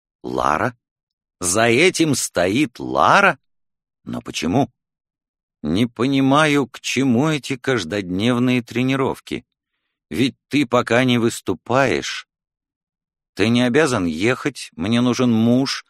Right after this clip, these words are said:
а не сезонный рабочий. Ты становишься похож на камевояжёра". "Мэриан,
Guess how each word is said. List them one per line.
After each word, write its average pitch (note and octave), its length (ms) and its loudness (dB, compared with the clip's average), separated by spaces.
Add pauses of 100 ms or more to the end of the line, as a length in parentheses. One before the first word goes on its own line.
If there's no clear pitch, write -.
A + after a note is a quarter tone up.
(260)
а A#2 140 0
не C3+ 120 0
сезонный B2 720 0
рабочий. G#2 880 -2 (600)
Ты A#2+ 140 -2
становишься B2+ 720 -2
похож A2+ 560 -2
на G#2 120 -6
камевояжёра". E2+ 1300 -2 (1700)
"Мэриан, A2 640 2